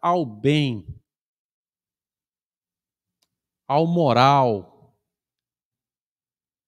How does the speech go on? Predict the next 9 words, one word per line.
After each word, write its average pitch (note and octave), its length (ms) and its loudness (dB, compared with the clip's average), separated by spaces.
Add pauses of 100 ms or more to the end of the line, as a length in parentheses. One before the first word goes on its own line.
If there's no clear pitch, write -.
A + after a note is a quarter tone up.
(760)
ao D#3 540 -2
espiritualizante. D#3+ 1900 -4
Essa C4 640 -4
é - 20 -6
a C3 60 -10
perseverança. B2 880 -12 (1800)
A E3+ 80 -4
espiritualidade, F#3+ 1200 2
através C#3 960 -6